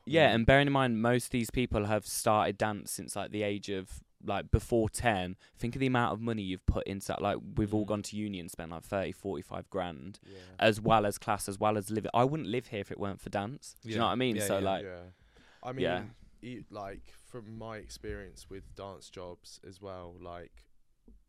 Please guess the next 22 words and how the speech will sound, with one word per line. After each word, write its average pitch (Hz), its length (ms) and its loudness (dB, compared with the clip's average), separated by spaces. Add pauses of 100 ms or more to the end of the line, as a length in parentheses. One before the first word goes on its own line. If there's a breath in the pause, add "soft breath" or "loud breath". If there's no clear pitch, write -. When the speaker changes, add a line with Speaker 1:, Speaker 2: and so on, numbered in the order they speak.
(240)
Speaker 3:
you 104 100 -16
know, 90 160 -14
whenever 95 340 -12
I've 98 140 -10
done 101 160 -12
a 95 40 -12
music 101 380 -14
video 85 340 -14
and 85 120 -16
stuff, - 300 -16
I - 20 -16
feel 107 220 -12
like 95 180 -12
people 104 320 -18
always 98 380 -14
expect, - 580 -16 (720 soft breath)
especially 113 460 -12
if 101 120 -16
it's 95 140 -14
a 113 60 -12
high-profile 101 800 -10
artist, 98 880 -14